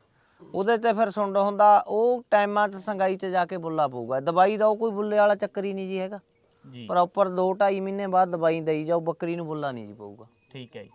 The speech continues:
Speaker 1: ਵਿੱਚ ਬੰਦੇ ਕਹੀ ਜਾਂਦੇ ਨੇ, "ਬੱਕਰੀ ਦੇ ਕੰਨ ਵੱਢ ਦਿਓ, ਇਹਨੂੰ ਸ਼ਰਾਬ ਪਿਆ ਦਿਓ ਜੀ, ਤੂੜੀ 'ਚ ਦੱਬ ਦਿਓ।"
Speaker 2: <laughs>
Speaker 1: ਜਿਹੜੇ ਅੱਗੇ ਉਹ ਤੇ ਜੀ।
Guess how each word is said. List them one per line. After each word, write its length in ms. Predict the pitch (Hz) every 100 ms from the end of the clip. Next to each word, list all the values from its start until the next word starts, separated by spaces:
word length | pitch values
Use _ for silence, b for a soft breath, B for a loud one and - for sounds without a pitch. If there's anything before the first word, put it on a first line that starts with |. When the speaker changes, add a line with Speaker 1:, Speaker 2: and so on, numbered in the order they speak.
| _
Speaker 1:
ਵਿੱਚ 220 | 156 175 196
ਬੰਦੇ 340 | 185 185 190
ਕਹੀ 240 | 185 180
ਜਾਂਦੇ 280 | 180 175 180
ਨੇ, 160 | 180 180
"ਬੱਕਰੀ 360 | 170 127 180
ਦੇ 120 | 175 175
ਕੰਨ 260 | 165 165
ਵੱਢ 280 | 165 165 175
ਦਿਓ, 380 | 175 185 180 170 b b b
ਇਹਨੂੰ 220 | 170 190
ਸ਼ਰਾਬ 380 | 165 160 156 165
ਪਿਆ 260 | 175 170
ਦਿਓ 160 | 165 175
ਜੀ, 140 | 175
ਤੂੜੀ 340 | 170 170 170 170
'ਚ 80 | 175
ਦੱਬ 320 | 165 160 165
ਦਿਓ।" 280 | 165 165 170 b b
Speaker 2:
<laughs> 260 | 160 143 165
Speaker 1:
ਜਿਹੜੇ 200 | 208 196
ਅੱਗੇ 260 | 165 185
ਉਹ 240 | 185 180 180
ਤੇ 200 | 180 170
ਜੀ। 180 | 175